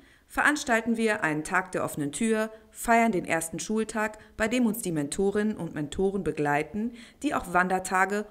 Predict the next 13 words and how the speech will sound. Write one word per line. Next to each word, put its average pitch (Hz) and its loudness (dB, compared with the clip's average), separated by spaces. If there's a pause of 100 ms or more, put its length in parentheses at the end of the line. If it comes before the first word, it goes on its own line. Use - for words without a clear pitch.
und 269 -2
Klassenstunden 165 2 (300)
aktiv 185 0
mitgestalten. 151 -6 (1160)
In 180 -4
den 170 0
ersten 180 2
Wochen 254 2
nehmen 185 2
wir 170 4
uns - -4
intensiv 220 0
Zeit, 208 0